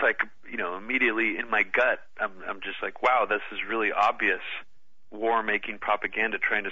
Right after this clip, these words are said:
set the stage using virtually identical propaganda that they used, um, during the build-up to the Iraq War." Um, that was my initial reaction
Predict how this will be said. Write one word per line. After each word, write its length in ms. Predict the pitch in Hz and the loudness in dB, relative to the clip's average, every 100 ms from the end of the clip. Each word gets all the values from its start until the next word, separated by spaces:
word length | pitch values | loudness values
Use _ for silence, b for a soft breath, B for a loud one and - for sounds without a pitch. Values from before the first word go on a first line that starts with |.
| - | -2
set 140 | 107 | -4
the 80 | 95 - | -4 -4
stage 520 | - 113 110 - - B B B B - | 2 4 4 2 2 B B B B -8
using 340 | 110 113 117 107 | -4 -2 -2 2
virtually 400 | 123 123 131 113 | 4 4 4 4
identical 520 | 101 113 110 - 104 | 6 2 2 0 0
propaganda 640 | 117 107 101 107 110 104 98 - | 2 2 2 2 2 2 -2 -4
that 120 | 104 | -2
they 60 | 107 | -2
used, 460 | 101 107 104 98 - | 0 -2 -2 -6 -2
um, 280 | 101 98 98 | -2 -2 0
during 180 | 107 104 | 2 2
the 60 | 101 | 2
build-up 400 | 107 107 107 - | 0 2 0 -2
to 80 | |
the 80 | 101 | -4
Iraq 440 | 92 104 113 139 101 | -2 2 4 2 -4
War." 300 | 87 87 - - B B B B B B | -8 -8 -10 -14 B B B B B B
Um, 400 | 113 110 104 98 - - - | 0 2 0 -8 -12 -8 0
that 140 | 127 | 2
was 120 | 156 131 | 4 4
my 120 | 110 | 4
initial 420 | 107 151 - 120 | 4 2 4 4
reaction 480 | 107 95 92 - | 6 4 2 -2